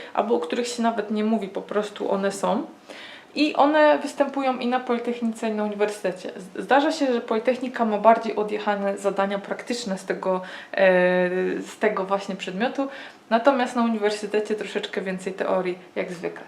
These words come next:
Pojawia się algebra liniowa, jedynka, e, lub też algebra liniowa, e, z geometrią analityczną, to zazwyczaj na politechnikach.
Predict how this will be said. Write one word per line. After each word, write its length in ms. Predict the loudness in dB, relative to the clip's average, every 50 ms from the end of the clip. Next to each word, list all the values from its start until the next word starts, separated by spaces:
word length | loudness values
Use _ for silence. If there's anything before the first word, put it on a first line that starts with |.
| -18 -20 -20 -20 -20 -20 -16 -6 0
Pojawia 340 | 4 6 8 8 8 6 6
się 180 | 4 2 2
algebra 480 | 4 4 2 4 2 2 2 4 2 2
liniowa, 560 | 4 4 2 4 4 4 2 2 0 -6 -6 -10 -8
jedynka, 760 | -4 -2 -2 0 2 2 2 2 0 -2 0 0 2 0 0 -2 -4 -12 -20 -20 -20 -20 -20 -20 -20 -20 -10 -2
e, 360 | 2 4 6 6 8 8 8 6
lub 280 | 6 4 4 2 2
też 220 | 0 0 0 2 2
algebra 500 | 0 0 2 2 2 2 2 2 0 0
liniowa, 640 | 0 -2 -2 -2 0 4 6 6 8 6 4 2 -2 -2 0 2 4 4 4 2 0 -2
e, 60 | -6
z 80 | -6 -2
geometrią 640 | 2 2 4 4 4 0 -2 -2 -4 -4 -2 -2
analityczną, 680 | -2 0 0 0 -2 -2 -6 -8 -10 -8 -6 -4 -4 -4 -4 -4
to 120 | -2 -2 -2
zazwyczaj 440 | -2 -2 -4 -4 -6 -6 -4 -4
na 100 | -4 -4
politechnikach. 800 | -4 -4 -6 -6 -4 -4 -6 -4 -4 -6 -2 2 2 2 2 2